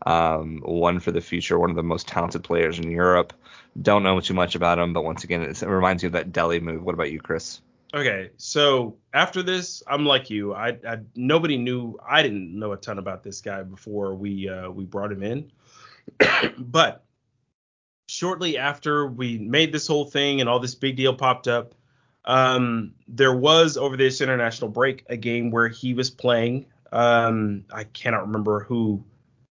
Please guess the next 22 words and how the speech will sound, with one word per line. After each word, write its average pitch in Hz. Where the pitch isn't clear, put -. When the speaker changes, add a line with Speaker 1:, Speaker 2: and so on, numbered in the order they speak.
Speaker 2:
uh, 110
who 127
they 120
were 117
up 117
against, 110
but 123
he's 139
on 151
his 135
international 107
squad, 92
obviously, 107
Speaker 1:
Senegal. 101
Speaker 2:
because 101
he's -
Speaker 1:
Senegal. 98
Speaker 2:
yeah, 92
he's 120
a 123
Senegalese 139
player. 117